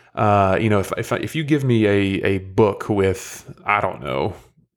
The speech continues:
let's just say I'm good. This, this seems like a lot of pages to me. If it's not to you, then, you know, whatever. Uh, but if you give me a book that's, like, eight hundred pages, um, obviously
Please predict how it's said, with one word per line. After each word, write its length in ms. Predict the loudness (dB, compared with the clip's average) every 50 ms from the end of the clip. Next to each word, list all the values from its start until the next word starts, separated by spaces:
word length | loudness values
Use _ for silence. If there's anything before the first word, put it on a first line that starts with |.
| _ _ _
let's 240 | -4 -2 -2 -2 -2
just 140 | -2 -2 0
say 460 | 0 2 2 0 0 -2 -2 -4 -4 -4
I'm 140 | -4 -2 -2
good. 260 | -2 -4 -4 -6 -6
This, 200 | -4 -4 -4 -4
this 200 | -4 -2 -2 0
seems 200 | 2 2 2 4
like 120 | 4 4
a 40 | 4
lot 180 | 4 4 2 2
of 60 | 2
pages 300 | 0 0 2 0 -2 -2
to 80 | -2 -4
me. 180 | -2 0 -2
If 100 | -2 -2
it's 120 | -4 -4 -2
not 220 | 0 0 0 -2
to 120 | -4 -8
you, 180 | -8 -6 -6 -4
then, 280 | -4 -4 -6 -6 -10 -10
you 120 | -10 -8
know, 100 | -6 -4
whatever. 380 | -4 -2 -2 0 -2 -2 -4 -6 -12 -18 -20 -20 -20 -8 -2
Uh, 320 | 0 2 2 2 2 2
but 120 | 2 2 2
if 100 | 2 -2
you 60 | -2
give 140 | -2 0 2
me 100 | 2 2
a 60 | 2
book 360 | 2 2 2 2 2 2 0
that's, 220 | -2 -4 -2 -2
like, 200 | -4 -6 -6 -6 _ -2
eight 180 | -2 0 0
hundred 340 | -2 -2 -2 -2 -2 -4 -4
pages, 560 | -6 -8 -8 -8 -8 -10 -10 -8 -10 -10 -12 -14 -20 -20 -20 -20 -20 _ _ _
um, 640 | -2 0 2 2 4 2 2 0 0 -4 -6 -8 -12 _ _ _ _ _ _ _
obviously 500 | 0 2 2 2 2 2 2 0 0